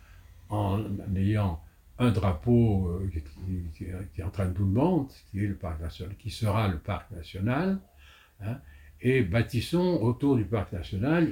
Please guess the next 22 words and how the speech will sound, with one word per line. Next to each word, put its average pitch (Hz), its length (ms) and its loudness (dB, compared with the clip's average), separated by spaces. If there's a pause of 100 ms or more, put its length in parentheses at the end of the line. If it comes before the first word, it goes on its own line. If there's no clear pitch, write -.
une 117 140 4
zone 107 260 2
périphérique 101 760 0
qu'on 87 180 -6
développera 104 880 0 (480)
et 117 540 2 (120)
<clears throat> - 1200 4
qui 82 120 -6
sera 131 580 0 (320)
les 95 220 -8
portes - 440 2
d'entrée, 98 600 0
qui 101 80 -4
reposera 101 480 -2
sur - 160 -6
les 80 180 -4
portes 135 280 0
d'entrée, 120 580 -4
euh, 85 300 -6 (280)
dans 76 100 -12
le 78 60 -10
parc. 143 400 -4